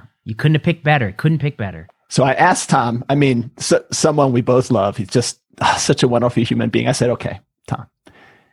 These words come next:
Speaker 2: is there any inside baseball about Vinny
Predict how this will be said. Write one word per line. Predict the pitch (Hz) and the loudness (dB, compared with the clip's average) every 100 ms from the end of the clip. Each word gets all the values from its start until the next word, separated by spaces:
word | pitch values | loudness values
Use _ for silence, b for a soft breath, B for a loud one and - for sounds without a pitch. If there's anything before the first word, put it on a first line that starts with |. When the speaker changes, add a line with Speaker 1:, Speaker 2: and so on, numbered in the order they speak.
| b | b
Speaker 2:
is | - | -2
there | 165 | 0
any | 208 | 0
inside | - 139 135 135 117 98 | 2 2 2 2 2 0
baseball | 101 - 87 - - _ _ _ _ - | -4 -2 -2 -2 -6 _ _ _ _ -6
about | 101 113 101 | 0 0 0
Vinny | 113 120 107 82 - | -2 0 0 -4 -8